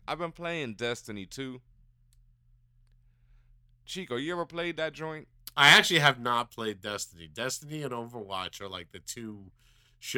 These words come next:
Speaker 2: you know, th-, I've just literally never played.
Speaker 1: Uh, what about Halo?
Speaker 2: Yeah, but not recently.
Speaker 1: Well, it doesn't matter because that's my point, dog. I've been playing Destiny two for a minute, and this game is the most overhyped game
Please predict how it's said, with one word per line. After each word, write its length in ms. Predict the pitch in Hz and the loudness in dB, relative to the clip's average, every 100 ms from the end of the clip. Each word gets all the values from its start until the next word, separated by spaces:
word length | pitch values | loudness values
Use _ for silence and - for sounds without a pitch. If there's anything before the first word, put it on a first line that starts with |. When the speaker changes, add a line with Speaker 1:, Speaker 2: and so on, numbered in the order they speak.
| - | -2
Speaker 2:
you 140 | 123 | -4
know, 300 | 113 101 90 85 | -4 -4 -8 -14
th-, 100 | 107 98 | -8 -6
I've 200 | 101 85 | -6 -6
just 240 | 101 - | -12 -8
literally 340 | 107 98 95 | -8 -10 -12
never 260 | 87 90 82 | -14 -14 -16
played. 400 | 73 92 85 76 71 _ _ _ _ _ | -18 -14 -14 -14 -20 _ _ _ _ _
Speaker 1:
Uh, 180 | 110 117 | -6 -2
what 160 | 123 143 | 0 0
about 220 | 131 120 | 0 -2
Halo? 420 | 123 110 85 - - _ _ _ _ _ _ _ _ _ _ _ _ - | -2 -4 -6 -14 -20 _ _ _ _ _ _ _ _ _ _ _ _ -4
Speaker 2:
Yeah, 280 | 123 123 | 6 6
but 140 | 117 113 | 6 0
not 320 | 117 127 107 | 2 2 0
recently. 720 | 110 113 - 92 82 80 78 _ _ _ _ _ | -6 -6 -8 -10 -16 -16 -18 _ _ _ _ _
Speaker 1:
Well, 120 | 147 | -2
it 60 | 170 | 0
doesn't 320 | 202 175 170 | 0 2 2
matter 340 | 151 123 95 | 4 4 0
because 400 | 95 139 175 151 | -4 -4 0 0
that's 260 | - 202 208 | 2 0 2
my 140 | 170 | -2
point, 300 | 143 147 110 | 0 -2 -4
dog. 220 | 101 120 | -2 -2
I've 80 | 135 | 0
been 120 | 196 | -2
playing 320 | 175 185 160 147 | -2 -2 -2 -2
Destiny 400 | 139 135 127 120 | -4 -4 -8 -8
two 180 | 131 | -8
for 140 | 113 110 | -8 -6
a 40 | |
minute, 300 | 107 110 107 - _ _ | -6 -6 -8 -14 _ _
and 120 | 202 | -6
this 120 | 254 | -6
game 340 | 185 214 202 180 | 0 2 2 0
is 100 | 151 | -2
the 80 | 147 | 0
most 260 | 135 123 | 2 0
overhyped 640 | - 151 139 127 131 117 101 | 0 0 2 2 4 2 -2
game 400 | 120 113 113 | -2 -2 -2